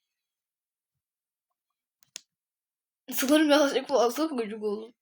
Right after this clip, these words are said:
Bakın doksan altı saniyede ne kadar çok hızlı.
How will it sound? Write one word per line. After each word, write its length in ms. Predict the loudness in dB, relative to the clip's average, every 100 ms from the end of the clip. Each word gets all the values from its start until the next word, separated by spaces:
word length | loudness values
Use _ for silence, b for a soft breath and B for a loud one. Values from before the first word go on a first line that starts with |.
| _ _ _ _ _ _ _ _ _ _ _ _ _ _ _ _ _ _ -14
Bakın 240 | -6 -4
doksan 280 | -4 -4 -4
altı 120 | -4
saniyede 480 | -6 -6 -4 -4 -4
ne 80 | -4
kadar 240 | -6 -8
çok 240 | -8 -12 -18
hızlı. 380 | -14 -10 -10